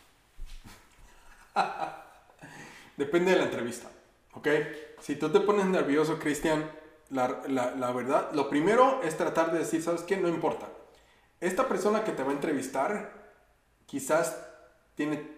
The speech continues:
está tan nerviosa como tú o peor, porque nunca han entrevistado". El otro. A mí, la verdad es que a veces yo he tenido un par de entrevistas en las cuales me tomo dos tequilas. Dos tequilas nada más. Y estoy listo para la entrevista, sobre todo si son en video o son en teléfono, ¿no?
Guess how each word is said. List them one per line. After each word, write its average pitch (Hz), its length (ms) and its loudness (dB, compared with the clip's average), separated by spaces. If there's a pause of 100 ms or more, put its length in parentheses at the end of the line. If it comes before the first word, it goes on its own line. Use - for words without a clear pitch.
(160)
está 156 260 -2
tan 151 160 0
nerviosa 135 540 -2
como 127 240 -6
tú 233 360 0
o 113 160 -4
peor, 143 340 2
porque 131 220 -4
nunca 151 280 -2
han 143 120 0
entrevistado". 117 840 -6
El 139 100 -2
otro. 120 360 -2 (580)
A 139 100 2
mí, 214 400 2
la 156 100 6
verdad 151 260 4
es 196 80 2
que - 120 -2
a 143 40 2
veces 180 520 2 (320)
yo 147 140 0
he 156 40 0
tenido 160 300 4
un 156 140 0
par 156 160 2
de 160 60 0
entrevistas 151 500 0
en 147 80 0
las 131 120 -4
cuales 160 220 0
me 143 60 -4
tomo 143 220 0
dos 135 200 -4
tequilas. - 560 -6 (720)
Dos 151 220 4
tequilas 127 380 0
nada 110 200 -4
más. 117 320 -4 (420)
Y - 40 -10
estoy 143 260 0
listo 151 240 0
para 127 160 -4
la 123 60 -4
entrevista, 120 380 -8
sobre 127 240 -4
todo 160 180 2
si 156 160 -4
son 147 200 0
en 139 140 -2
video 139 460 0
o 123 60 -4
son 135 180 -2
en 123 100 -2
teléfono, 117 460 -8
¿no? 139 360 -4